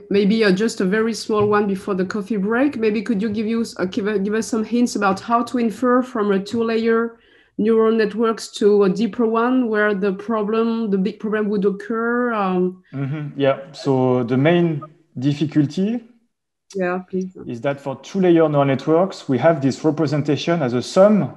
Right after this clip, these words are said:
Speaker 2: of functions with uh, parameters which are, uh, so here the parameter W J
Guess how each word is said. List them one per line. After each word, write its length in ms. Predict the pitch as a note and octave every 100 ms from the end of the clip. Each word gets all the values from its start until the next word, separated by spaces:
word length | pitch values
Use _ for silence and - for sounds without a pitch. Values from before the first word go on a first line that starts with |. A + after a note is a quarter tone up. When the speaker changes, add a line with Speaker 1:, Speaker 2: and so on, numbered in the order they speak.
| -
Speaker 2:
of 120 | C3
functions 600 | - D#3 - E3+ F#3 C#3+
with 380 | B2 C#3 C#3 - _ _ _ _ _ _
uh, 220 | A2+ A2 A2
parameters 760 | F3+ D3+ D3+ C#3+ D#3 E3+ C3+
which 280 | B2+ B2 -
are, 300 | C3+ C3+ C#3+ -
uh, 580 | A2 G#2+ G#2 G2+ G2 F#2+ _ _ _ _ _ _
so 260 | - A#2 A2
here 240 | G#2 E3
the 100 | C#3
parameter 360 | C3 B2 B2 B2+
W 360 | B2+ C3 B2+
J 460 | A#2+ C#3+ E3 F3